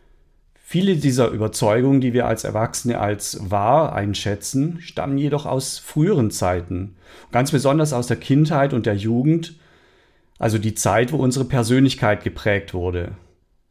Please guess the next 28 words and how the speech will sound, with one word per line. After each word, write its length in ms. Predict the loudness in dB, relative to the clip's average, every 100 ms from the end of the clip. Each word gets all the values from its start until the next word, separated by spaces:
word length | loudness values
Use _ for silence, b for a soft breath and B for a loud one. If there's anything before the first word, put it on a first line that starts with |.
| _ _ _ -4
Dort, 300 | 2 2 0
als 220 | -2 0
wir 80 | -2
gelernt 480 | -2 0 0 0 0
haben, 340 | 0 2 2
wie 140 | 2 2
wir 140 | 2
sein 360 | 0 0 0 0
sollen, 520 | 0 0 0 -2 -2
wie 120 | -4
wir 120 | -2
uns 160 | -4 -6
verhalten 520 | -8 -4 -4 -2 -2
müssen, 440 | 2 2 2 2 2
um 220 | -4 -6
okay 400 | -8 -4 -2 -2
zu 220 | -2 -2
sein, 520 | 0 -2 -2 -4 -6 -10 b b b b b
oder 220 | 0 2
welchen 380 | 2 0 -2 0
Wert 340 | 2 2 2
wir 140 | 2 2
in 80 |
den 140 | 0 -2
Augen 340 | -2 0 0
anderer 320 | 0 0 2
Menschen 500 | 2 0 -2 -4 -8
haben. 460 | -8 -8 -10 -12 -16